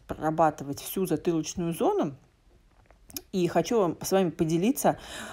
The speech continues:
а, одним своим вообще, ну, удивлением, потрясением. Совершенно недавно я ездила, м,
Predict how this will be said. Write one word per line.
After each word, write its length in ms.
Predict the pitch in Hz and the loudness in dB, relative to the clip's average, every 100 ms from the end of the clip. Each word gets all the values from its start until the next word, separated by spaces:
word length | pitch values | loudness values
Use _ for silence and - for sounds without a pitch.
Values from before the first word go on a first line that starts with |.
| - | 2
а, 280 | 165 156 147 | 8 10 10
одним 300 | 160 180 208 | 6 2 -2
своим 280 | 180 175 | -2 -2
вообще, 440 | 151 - 175 160 - | -2 0 2 2 -2
ну, 560 | 165 165 165 156 - - | -4 0 2 0 -2 -2
удивлением, 640 | - 151 170 156 233 214 165 | -2 2 2 2 2 2 0
потрясением. 680 | 180 - 190 - 143 131 131 | -2 -4 -4 0 -2 -2 -8
Совершенно 460 | - - 196 185 | -10 -2 0 2
недавно 420 | 175 170 196 262 214 | 2 6 8 8 2
я 160 | 151 | -2
ездила, 760 | 147 165 170 175 151 143 139 135 | 0 0 0 0 4 4 4 -2
м, 720 | - 151 151 151 147 147 143 | -8 -4 -2 -2 -2 -4 -6